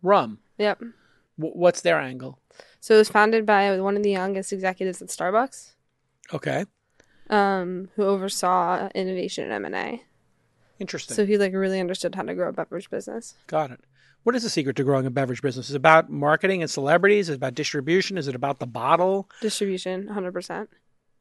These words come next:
Speaker 1: Distribution.
Speaker 2: Yeah, I would say.
Speaker 1: And in this context, what i-, how does that work? Is that like getting a bunch of people to go to bars and convince bar owners one by one to stock it?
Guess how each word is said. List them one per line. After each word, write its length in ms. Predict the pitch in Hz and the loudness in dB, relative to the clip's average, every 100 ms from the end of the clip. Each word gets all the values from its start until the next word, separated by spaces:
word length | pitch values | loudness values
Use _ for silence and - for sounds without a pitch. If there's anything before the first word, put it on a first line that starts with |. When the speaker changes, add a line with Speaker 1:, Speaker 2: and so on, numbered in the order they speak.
| - | 4
Speaker 1:
Distribution. 680 | 202 - 160 156 143 - - | 4 4 -4 -6 -6 -10 -6
Speaker 2:
Yeah, 240 | 202 196 202 | -2 0 -2
I 20 | |
would 100 | 196 | -4
say. 240 | - 214 226 _ _ _ _ | -2 -4 -6 _ _ _ _
Speaker 1:
And 140 | 170 175 | 2 2
in 100 | 175 | 2
this 140 | 190 | -2
context, 640 | - 185 185 165 139 - | 0 0 0 -2 -4 -8
what 260 | 151 151 196 | -6 2 2
i-, 140 | 180 - - - | 0 -8 -14 -14
how 260 | - 196 | -6 -2
does 200 | 208 196 | -2 -2
that 180 | 170 160 | -2 -2
work? 260 | 165 160 135 | 2 2 0
Is 80 | 151 | -6
that 140 | 151 | -4
like 180 | 165 - | -4 -2
getting 220 | 160 165 | -2 -2
a 40 | 160 | -2
bunch 180 | 160 151 | -4 -6
of 60 | |
people 180 | 151 160 | -8 -6
to 60 | 143 | -6
go 220 | 120 143 | -4 0
to 80 | 147 | 0
bars 440 | 127 139 143 160 160 | 0 2 6 4 2
and 100 | 135 | -10
convince 360 | 135 151 135 | -8 -8 -8
bar 380 | - - 131 147 | -12 -4 2 4
owners 280 | 151 156 135 | 4 2 -4
one 180 | 139 147 | -4 -2
by 140 | 139 | -2
one 260 | 131 135 147 | -2 -4 -6
to 100 | - | -8
stock 380 | - 131 151 - | -8 -6 -6 4
it? 400 | 220 214 214 - | 6 6 2 -4